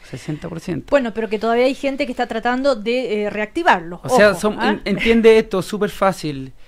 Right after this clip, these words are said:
Speaker 1: En Chile, somos los únicos que no somos dueños de nuestra agua. Somos uno de los únicos países del mundo, imagínate, es una locura, que son los dueños los españoles y ahora están de la mano con las empresas extranjeras, las gringas. Y estamos destruyendo nuestras reservas de agua, que son los glaciares.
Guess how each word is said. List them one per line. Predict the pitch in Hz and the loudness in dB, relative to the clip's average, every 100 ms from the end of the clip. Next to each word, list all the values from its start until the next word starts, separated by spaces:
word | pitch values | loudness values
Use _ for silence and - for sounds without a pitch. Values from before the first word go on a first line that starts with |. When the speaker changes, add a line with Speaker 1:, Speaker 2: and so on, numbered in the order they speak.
| - - - | -20 -20 -6
Speaker 1:
En | 180 180 | -2 -2
Chile, | - 262 226 185 269 - _ _ _ _ _ _ | 0 0 2 0 -4 -16 _ _ _ _ _ _
somos | - 202 220 | -4 2 4
los | 202 202 | 6 6
únicos | 240 233 - 208 | 6 4 0 -4
que | |
no | 208 | -4
somos | - 208 202 | -2 -4 -2
dueños | 208 202 | -4 -4
de | |
nuestra | 196 98 165 | -4 -4 -2
agua. | 135 117 117 - - _ _ - | -2 -4 -10 -16 -20 _ _ -20
Somos | - 165 175 | -8 -2 0
uno | 180 | 2
de | 170 | 0
los | 160 | 0
únicos | 175 170 | -2 -4
países | 156 170 190 | -8 -8 -4
del | 175 | -4
mundo, | 135 151 135 | -4 -4 -6
imagínate, | 123 127 - 147 139 | -8 -10 -8 -6 -2
es | |
una | 151 147 | -2 -2
locura, | 127 117 135 | -6 -8 -10
que | 123 | -10
son | - 139 | -10 -10
los | 127 | -8
dueños | 143 139 | -8 -6
los | 131 | -8
españoles | - 127 143 165 180 202 - - - | -8 -6 -2 -2 -4 -8 -18 -20 -14
y | 139 | -4
ahora | 151 151 | -2 -2
están | 147 151 143 | -4 -6 -4
de | |
la | 143 | -4
mano | 139 151 160 151 | -2 -2 -2 -2
con | 151 | -2
las | 135 | -2
empresas | 131 160 156 147 | -4 -4 -4 -6
extranjeras, | - 135 185 170 | -8 -8 -6 -6
las | 151 | -4
gringas. | 190 170 127 120 - - - - | -2 -2 -4 -10 -14 -14 -18 -10
Y | 165 | -6
estamos | 147 196 214 220 | 0 2 4 4
destruyendo | 208 175 175 208 208 | 2 0 2 4 4
nuestras | 190 180 | 0 0
reservas | 165 156 190 196 208 | -4 -2 -4 -2 0
de | 190 | 2
agua, | 190 180 180 | 0 0 -4
que | |
son | 170 185 | -6 -4
los | 190 | -4
glaciares. | 180 139 - 175 139 117 | -4 -4 -2 0 -2 -6